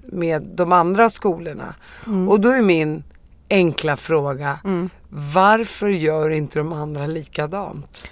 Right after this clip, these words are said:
Speaker 2: För de drivs inte av en vision. De drivs inte av en passion. De är förvaltande. De, eh, de har inte en plan. Man ser de här barnen som problemet, man ser föräldrarna som problemet. Man vänder sig inte till sig själv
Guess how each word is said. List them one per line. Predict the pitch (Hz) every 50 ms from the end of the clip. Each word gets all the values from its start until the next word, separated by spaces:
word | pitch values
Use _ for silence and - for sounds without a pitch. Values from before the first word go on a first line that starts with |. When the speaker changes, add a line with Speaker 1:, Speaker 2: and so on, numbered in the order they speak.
| _ -
Speaker 2:
För | - 220
de | 240 247 240
drivs | 220 254 269 - -
inte | 247 220 -
av | 214 214
en | 220 220
vision. | 220 226 - 311 254 190 185 190 190 - - _ _ _ _ _ _ - -
De | 220 226 233
drivs | 226 220 233 - 240
inte | 226 208 214
av | 196
en | 202 202
passion. | 196 214 202 - - 240 202 180 185 196 _ - - - - - - - - - -
De | - 208
är | 208 214
förvaltande. | - 233 214 233 240 233 - - 180 180 180 180 - 202 190 - - _ _ _
De, | - 208 202 208 202 196 196 190 190 185 180 - - - - _ _ - - - - - - - -
eh, | 233 208 208 202 202 202
de | 190 233 233 240
har | 269
inte | 277 262 - 240
en | 226 208
plan. | - - 320 415 285 - 349 175 180 196 196 185 -
Man | - 208 214 220 208
ser | - - 269 277 269
de | 240 233 220 220
här | 220 208
barnen | 202 269 285 294 262 214 180 185
som | - 185 185
problemet, | - - 190 202 208 202 185 185 190
man | - 185 185
ser | - 190
föräldrarna | - - 233 233 240 226 208 185 180
som | 180 - 185 190
problemet. | - 202 190 202 208 202 190 185 190
Man | - 202 196 196
vänder | 202 233 254 262 247
sig | - - 214
inte | 196 -
till | - 190
sig | - - 190 190
själv | - - - 311 294 240 208 220